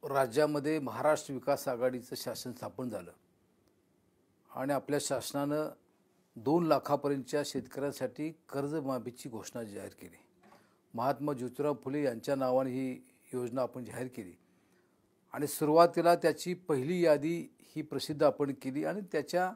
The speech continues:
कर्जाची रक्कम, कर्जमाफीची रक्कम त्या त्या शेतकऱ्यांच्या खात्यामध्ये वर्ग करण्याला सुरुवात झाली. दुर्दैवानं राज्यावर कोरोनासारखा भयंकर अशा प्रकारचा रोग आला, ज्याची साथ आली, सर्व जगामध्ये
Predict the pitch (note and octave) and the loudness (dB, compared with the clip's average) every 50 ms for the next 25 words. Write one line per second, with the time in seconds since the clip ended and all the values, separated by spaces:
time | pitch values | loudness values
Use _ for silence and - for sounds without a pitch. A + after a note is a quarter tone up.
0 | - _ _ _ _ _ _ _ _ _ _ _ _ _ _ _ - - C#3 C#3 | -8 _ _ _ _ _ _ _ _ _ _ _ _ _ _ _ -4 2 2 2
1 | C#3 A#2+ D#3 F3+ F3 F3 - F3+ E3+ D#3 D3 - - E3 E3 E3+ D3 - D#3 D3+ | 4 6 6 6 6 6 4 4 4 4 4 2 4 2 2 2 2 0 0 2
2 | D3+ E3 D3+ D3 C#3 C3+ - B2 C3 D3+ C3 B2+ B2+ - D3 D#3 D3+ C#3+ - D3 | 2 0 2 2 2 0 -2 -4 -2 -2 -2 -2 -4 -4 -6 -6 -4 -4 -2 -2
3 | B2+ B2+ - D3 D3 - - A#2+ - - C3 B2+ C3 A#2+ A#2+ C#3 C3+ - - - | -2 0 -2 -4 -4 -4 -8 -10 -8 -4 -2 -2 -2 -2 -4 -6 -8 -8 -10 -8
4 | - C#3 B2+ B2+ B2 C3 C3 B2 A#2+ A#2 A2+ B2 B2 A#2+ A2+ G2+ G#2+ A2+ B2 A#2 | -4 -4 -4 -2 -2 -4 -4 -4 -4 -6 -6 -8 -8 -8 -10 -10 -8 -8 -10 -10
5 | - - C3 C3+ C3 G#2+ F#2 - - - - _ _ _ _ _ _ _ _ _ | -8 -6 -2 -2 -2 -4 -6 -12 -14 -16 -20 _ _ _ _ _ _ _ _ _
6 | _ _ _ _ _ _ _ _ _ _ _ _ _ _ _ _ _ _ - C#3 | _ _ _ _ _ _ _ _ _ _ _ _ _ _ _ _ _ _ -6 -6
7 | D3 C#3+ C#3+ E3 E3 D#3+ D#3 D#3 D#3+ E3 D#3+ D#3 C#3+ C3 A#2+ - D3+ D3+ D#3 D#3+ | -4 0 4 4 4 4 4 2 4 4 4 4 4 2 2 2 2 4 6 6
8 | E3 D#3+ - - - _ _ _ _ _ _ _ _ _ _ _ _ - D3+ D3 | 4 2 2 -4 -14 _ _ _ _ _ _ _ _ _ _ _ _ -2 2 2
9 | D3+ D#3+ D#3+ D3+ - - C#3+ A#2+ - D#3 D3+ B2+ B2 C3+ D3+ D3+ D3+ D#3 C#3+ B2+ | 6 6 4 6 6 4 2 4 4 2 2 2 2 -2 -2 0 2 2 2 2
10 | - - C#3 B2+ C3 C3 - C#3 C3 - C#3 C3+ C3 B2+ C3+ C#3 C3+ C3+ A#2+ A#2 | 2 0 -2 -2 -2 -2 -2 -2 -2 0 0 0 0 0 0 0 0 -2 -2 -2
11 | G2+ F#2 - - _ _ _ _ _ - B2 B2 A#2+ - C#3 - - E3 F3 F3 | -6 -8 -12 -18 _ _ _ _ _ -10 -10 -8 -8 -6 -2 4 8 8 8 10
12 | F3 E3 C#3 C3 C3+ B2+ C3 C#3 D3 C#3+ A#2+ C3+ C3 C3+ D#3 D#3+ D#3 D3+ C#3 D#3 | 8 6 4 4 2 -4 -4 -2 -2 -2 -2 0 2 4 4 2 2 0 0 0
13 | D#3+ D#3 D3+ | 0 -2 -4